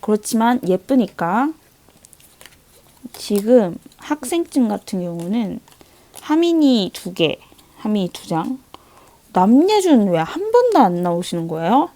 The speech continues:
도은호 두 장, 그리고 한노아 한 장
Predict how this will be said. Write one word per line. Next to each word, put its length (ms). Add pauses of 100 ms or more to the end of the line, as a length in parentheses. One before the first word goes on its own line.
도은호 360 (140)
두 140
장, 420 (640)
그리고 500 (320)
한노아 440
한 280
장 140